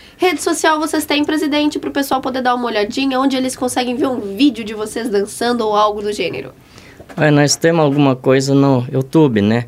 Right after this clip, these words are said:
Speaker 2: É só digitar Pomeranos de Marechal Cândido Rondon, ali já aparece alguma coisa.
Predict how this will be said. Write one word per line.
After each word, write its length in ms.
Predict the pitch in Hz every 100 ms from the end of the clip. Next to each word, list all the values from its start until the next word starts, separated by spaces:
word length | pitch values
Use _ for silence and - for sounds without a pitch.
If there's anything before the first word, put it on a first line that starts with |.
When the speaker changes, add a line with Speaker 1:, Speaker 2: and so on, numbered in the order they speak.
| -
Speaker 2:
É 160 | 104 104
só 420 | - 107 107 104 - - - -
digitar 560 | 101 107 107 107 110 107
Pomeranos 560 | 107 104 101 98 117 110
de 80 | 101
Marechal 400 | 104 101 - 110
Cândido 320 | 110 107 104
Rondon, 420 | 98 98 104 127 131 - - _
ali 200 | - 110
já 140 | 110 117
aparece 460 | 117 110 113 107
alguma 320 | 101 98 95 92
coisa. 300 | 95 90